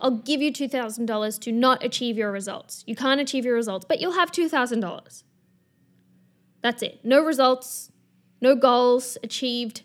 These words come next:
nothing for two thousand dollars. Inverse the cost.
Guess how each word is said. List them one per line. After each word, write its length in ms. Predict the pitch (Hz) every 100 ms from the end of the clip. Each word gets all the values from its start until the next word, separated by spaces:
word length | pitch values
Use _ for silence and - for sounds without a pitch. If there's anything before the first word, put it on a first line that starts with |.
| -
nothing 540 | 226 214 226 254 339 - _ _ _ _ _ _ _ _ _ _
for 140 | - 220
two 160 | 233
thousand 260 | 208 196 185
dollars. 440 | - - - - _ _ _ _
Inverse 380 | 269 247 269 330
the 100 | 294
cost. 260 | 262 196